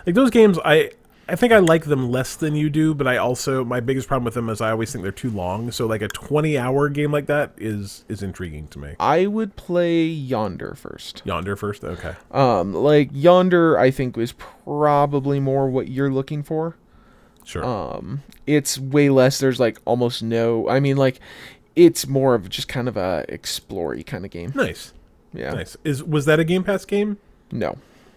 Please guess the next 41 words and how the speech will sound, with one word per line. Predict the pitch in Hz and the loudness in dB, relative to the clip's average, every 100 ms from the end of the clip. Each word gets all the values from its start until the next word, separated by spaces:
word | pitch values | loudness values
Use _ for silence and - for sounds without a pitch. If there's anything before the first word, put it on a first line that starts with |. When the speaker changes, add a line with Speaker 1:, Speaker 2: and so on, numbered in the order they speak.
| _ - | _ -4
Speaker 2:
That | 135 147 | 2 2
Speaker 1:
Hmm. | 147 | 2
Speaker 2:
one, | 147 135 | 0 4
that | 180 233 | 6 6
one | 208 160 | 4 4
I | 139 | 4
got | - 117 - - | 6 4 2 -8
fairly | - 127 123 110 | -4 -2 0 -4
cheap | - - | -8 -10
too. | - 98 | -6 -4
I | 101 | -4
think | 104 | -4
I | 110 | -4
got | 107 - | -4 -4
it | |
for, | 78 | -8
like, | - | -8
eight | - - | -10 -10
bucks. | 60 69 - - - | -10 -10 -12 -14 -8
Speaker 1:
Nice. | 165 - - _ _ | -8 -8 -18 _ _
Cool. | - 92 - - - - - | -6 -6 -10 -20 -20 -10 -2
All | 208 | 2
right. | 139 101 - | 2 2 -2
Uh, | 135 131 123 | -2 0 -2
let's | 131 214 - | 0 -2 -4
talk | - - 135 - | -8 -4 -4 -4
about | 120 85 95 98 - | -8 -6 -4 -6 -8
Patreon | - 226 - 92 71 78 - - - - - | -6 -4 -4 -6 -6 -10 -16 -20 -20 -20 -20
for | - 113 | -10 -8
just | 90 - | -8 -10
a | 85 | -10
second. | 95 90 151 180 | -8 -8 -8 -6
You | 131 | -8
can, | - 147 127 123 | -6 -4 -2 -2
uh, | 113 | -2
support | - 110 117 | -4 -4 -6
this | 110 | -6
podcast | - 123 117 135 135 131 - | -6 -4 -4 -2 -2 -2 -10
by | - 120 110 | -8 -4 -2
going | 107 135 123 110 | -2 -4 -4 -6
to | - 117 110 | -8 -6 -6